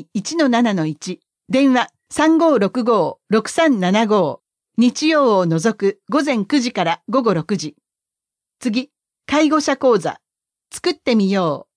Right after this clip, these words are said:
う、食べてみよう、フレイル予防で元気アップ。日時、七月十六日水曜、午前十時から十一時三十分。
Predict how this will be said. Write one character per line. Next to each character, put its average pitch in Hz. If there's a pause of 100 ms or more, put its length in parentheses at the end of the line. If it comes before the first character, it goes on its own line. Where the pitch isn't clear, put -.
(140)
う、 320
食 330
べ 349
て 277
み 180
よ 151
う、 -
フ 240
レ 320
イ -
ル 330
予 330
防 233
で 156 (200)
元 320
気 -
ア 240
ッ - (100)
プ。 - (600)
日 269
時、 180 (400)
七 -
月 302
十 262
六 247
日 240
水 277
曜、 220 (240)
午 285
前 311
十 247
時 196
か 160
ら 143
十 262
一 262
時 170
三 240
十 240
分。 151